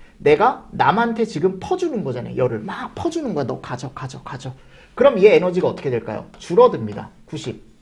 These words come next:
팔십. 그죠? 그러니까 반응할 때 에너지가 더 크다라는 거죠. 요게 백이에요. 근데 나중에 가보면 얘가 나, 다 나눠줬기 때문에 이게 뭐 팔십, 칠십 적어진단 말이에요. 그치? 자, 그럼 얘는 반대겠죠.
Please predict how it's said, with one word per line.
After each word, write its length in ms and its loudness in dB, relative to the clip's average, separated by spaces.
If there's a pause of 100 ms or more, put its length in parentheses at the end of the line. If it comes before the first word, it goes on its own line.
(100)
팔십. 640 -8
그죠? 340 -4 (240)
그러니까 500 0 (300)
반응할 760 0
때 140 0
에너지가 320 -4
더 160 -10
크다라는 480 -4
거죠. 280 -12 (100)
요게 240 2
백이에요. 540 -6 (260)
근데 160 2
나중에 340 -2
가보면 400 -2
얘가 380 -4 (140)
나, 200 -2
다 180 -2
나눠줬기 560 -4
때문에 340 -4
이게 180 -6
뭐 160 -8
팔십, 580 -12 (240)
칠십 600 -10 (600)
적어진단 500 -4
말이에요. 220 -14 (720)
그치? 260 -14 (680)
자, 120 2
그럼 220 4
얘는 360 0 (1300)
반대겠죠. 560 -2